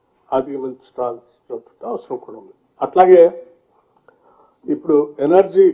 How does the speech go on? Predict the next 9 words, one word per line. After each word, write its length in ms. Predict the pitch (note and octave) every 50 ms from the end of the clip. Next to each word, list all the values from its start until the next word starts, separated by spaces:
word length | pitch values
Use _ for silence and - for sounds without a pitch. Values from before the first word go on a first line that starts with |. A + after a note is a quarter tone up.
| - -
గ్రీన్ 260 | E3 F#3 G#3+ G#3+ F#3+
ఎనర్జీ, 240 | D#3+ C#3 C3 A#2 A#2
why 380 | A#2+ B2+ D#3 E3+ G3+ F#3+ - -
గ్రీన్ 240 | D3+ E3 F3+ F3 D#3+
ఎనర్జీ? 420 | C#3+ C3 C3 A#2 - A2 A#2+ B2 - _ _ _ _ _ _ _ _ _ _ _ _ _ _ _ _ _ _ _ _ _ _ _ _ _ _ _ _ _ _
So 40 | - C#3+ C3+
ఇది 100 | B2+ C#3 C#3
ఒకటే 300 | C#3+ - F3+ F3+ G3+ G3 G3 F#3 F#3 - - _ _ _ _ _ _ _ _ _ _ _ _ _ -
పవర్ 260 | B2+ B2+ D3 F3+ F#3